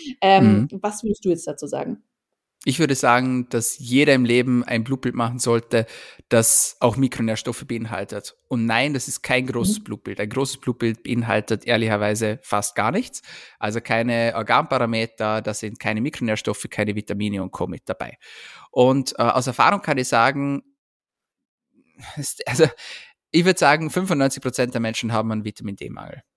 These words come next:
Speaker 2: Das deckt sich nicht mit den Studien, ich weiß, die liegen irgendwo zwischen achtzig und neunzig Prozent, je nach Region.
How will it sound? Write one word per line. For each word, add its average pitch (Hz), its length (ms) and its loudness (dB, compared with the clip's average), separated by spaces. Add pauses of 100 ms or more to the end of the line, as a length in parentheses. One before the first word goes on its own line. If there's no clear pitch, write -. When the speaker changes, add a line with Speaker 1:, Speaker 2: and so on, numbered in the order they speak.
(120)
Speaker 2:
Das 120 160 -4
deckt 147 200 2
sich 131 140 0
nicht 135 180 -4
mit 123 120 -6
den 110 80 -6
Studien, 165 340 -2
ich 110 160 -8
weiß, 165 320 0
die 120 160 -2
liegen 123 300 0
irgendwo 117 260 2
zwischen 110 300 -2
achtzig 120 380 -2
und 107 100 2
neunzig 139 280 2
Prozent, 147 380 0
je 120 140 0
nach 117 180 -2
Region. 113 400 2